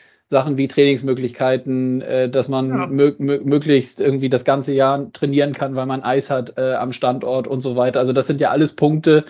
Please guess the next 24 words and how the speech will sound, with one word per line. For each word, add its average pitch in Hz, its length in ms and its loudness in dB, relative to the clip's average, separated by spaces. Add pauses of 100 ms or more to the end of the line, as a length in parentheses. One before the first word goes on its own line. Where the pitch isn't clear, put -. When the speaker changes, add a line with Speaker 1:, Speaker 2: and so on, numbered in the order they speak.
(380)
Speaker 1:
die 135 120 4
am 139 100 -2
Ende 143 240 0
des 139 160 2
Tages, 139 720 2
ähm, 135 500 -4
ja, 104 480 -4
sich 127 200 -2
auch 139 120 2
bemerkbar 143 540 0
machen 160 340 -4
und 139 240 -6
im 139 220 -4
Idealfall 135 560 0
dann 135 220 -4
für 147 180 -2
den, 139 320 0
für 139 140 -2
den 135 120 -2
positiven 147 480 -2
sportlichen 135 440 -2
Erfolg 127 320 -2
sorgen, 104 260 -2
ne? 147 160 -4